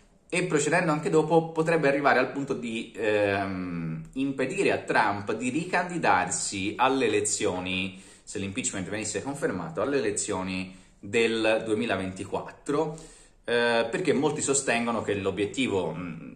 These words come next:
insomma, dichiara-, in ra-, in realtà l'obiettivo dichiarato di Trump è di ripresentarsi alle elezioni del duemilaventiquattro,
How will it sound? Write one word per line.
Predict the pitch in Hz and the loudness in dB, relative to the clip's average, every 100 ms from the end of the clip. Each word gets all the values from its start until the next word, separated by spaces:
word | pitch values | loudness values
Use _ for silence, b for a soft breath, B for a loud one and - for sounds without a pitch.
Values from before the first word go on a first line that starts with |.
| - | -8
insomma, | - 90 71 | -6 -6 -8
dichiara-, | - 82 107 - | -10 0 4 4
in | - | 4
ra-, | 113 104 - | 2 2 -4
in | 110 | -4
realtà | 107 120 | 2 2
l'obiettivo | 98 95 117 107 | 2 0 -2 -2
dichiarato | 95 104 143 107 | -2 0 2 0
di | |
Trump | 92 113 110 107 | 0 2 2 0
è | |
di | 82 | -6
ripresentarsi | 82 98 92 95 117 - | -6 -6 -6 -2 -2 -2
alle | 90 | -4
elezioni | 90 - 113 | -4 -2 -2
del | 95 | -2
duemilaventiquattro, | 113 104 98 165 110 92 - - 117 B | -4 -4 -4 -4 -2 -2 -2 -2 -2 B